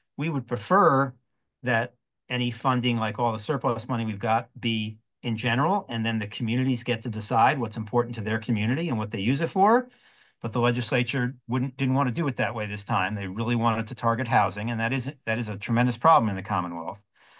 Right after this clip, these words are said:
Um, and it was, um, um,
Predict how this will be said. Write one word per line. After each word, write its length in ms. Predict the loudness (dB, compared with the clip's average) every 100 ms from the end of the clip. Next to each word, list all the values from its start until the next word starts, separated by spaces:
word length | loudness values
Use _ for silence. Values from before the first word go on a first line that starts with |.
| _ _ _ _
Um, 380 | 2 4 2 -2 -2
and 120 | -2
it 80 | 0
was, 320 | -2 -2 0
um, 460 | 2 2 -2 -8 -12 _ _ -20 _ -14
um, 640 | -8 -8 -8 -8 -10 -10